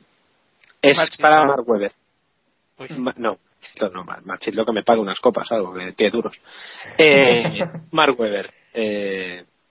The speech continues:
Speaker 1: un resultado bastante pobre. Eh, estuvo investigado hasta a final de carrera porque se llevó puesto prácticamente a,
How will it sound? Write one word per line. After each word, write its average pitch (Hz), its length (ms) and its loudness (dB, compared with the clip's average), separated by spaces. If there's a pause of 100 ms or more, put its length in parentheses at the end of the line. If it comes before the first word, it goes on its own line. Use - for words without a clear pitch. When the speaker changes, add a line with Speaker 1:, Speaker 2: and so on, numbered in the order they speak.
(120)
Speaker 1:
un 113 340 -6
resultado 110 720 -2
bastante 101 420 -2
pobre. 143 480 6 (500)
Eh, 101 420 4 (120)
estuvo 120 320 6
investigado 113 840 6
hasta 104 640 4
a 107 200 0
final 107 300 0
de 104 60 -2
carrera 110 400 6
porque 104 580 2 (300)
se - 180 2
llevó 107 240 8
puesto 107 340 4
prácticamente 104 760 2
a, 98 460 4